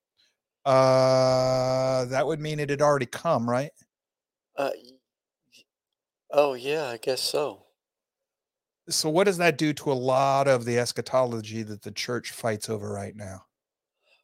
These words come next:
Speaker 2: Well, it, uh,
Speaker 1: What should it do to the fights over a lot of the different
Speaker 2: It should sure put a spear through the heart of the thing because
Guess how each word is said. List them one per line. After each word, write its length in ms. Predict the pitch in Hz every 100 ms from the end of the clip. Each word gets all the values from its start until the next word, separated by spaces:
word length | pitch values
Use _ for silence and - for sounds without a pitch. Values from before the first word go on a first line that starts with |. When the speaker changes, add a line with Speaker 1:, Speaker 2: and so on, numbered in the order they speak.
| _ _ _ _
Speaker 2:
Well, 440 | 147 202 269 220 -
it, 460 | - 151 - -
uh, 260 | 165 156 143 131 - _ _ _ - -
Speaker 1:
What 240 | 147 160 -
should 420 | - - 131 123
it 320 | 113 - 110
do 360 | 117 107 104 - _ -
to 120 | 123
the 100 | 107
fights 500 | - 117 101 - -
over 540 | - 117 101 101 98 _ _ _ _ _ _ _ _ _ _ _ -
a 120 | 120
lot 240 | 117 117
of 100 | 110
the 180 | 110 110
different 600 | 104 101 120 - 113 110 _ _ _ _ _ _ _ _ _ _ _ _ _ _ _ _ _
Speaker 2:
It 200 | 175 175
should 280 | - 165 135
sure 420 | - - 196 202
put 240 | 196 190 170
a 220 | 135 120
spear 560 | - - - 170 170
through 240 | 160 165 156
the 360 | 127 110 104 110
heart 240 | 143 143
of 100 | 127
the 160 | 104 104
thing 480 | - 117 113 117 104
because 680 | 107 - 107 101 - -